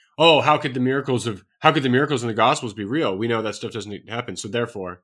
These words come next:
it's like, well, that, those are, like, theological claims. Those are, um, or how could God, Jesus be the Son of God? I don't even believe in God, or, or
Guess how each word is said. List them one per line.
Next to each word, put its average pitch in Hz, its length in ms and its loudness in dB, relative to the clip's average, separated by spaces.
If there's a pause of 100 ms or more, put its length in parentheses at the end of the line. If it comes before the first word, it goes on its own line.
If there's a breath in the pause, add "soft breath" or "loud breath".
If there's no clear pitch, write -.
(120)
it's - 120 -14
like, 123 100 -4
well, 131 100 -8
that, 156 240 0
those 156 160 -4
are, 143 60 -6
like, 113 180 -4
theological 123 680 -2
claims. 98 420 -8
Those 120 180 -2
are, 113 200 -4 (540 soft breath)
um, 104 400 -2
or 131 140 0
how 151 160 4
could 127 180 -8
God, 127 220 -4
Jesus 127 240 -4
be 123 120 -6
the 117 80 -10
Son 123 200 -2
of 104 120 -4
God? 110 340 2
I 104 100 -2
don't 113 100 -4
even 107 120 -8
believe 104 220 -6
in 110 80 -10
God, 98 280 -2
or, 95 80 -6
or 107 340 -10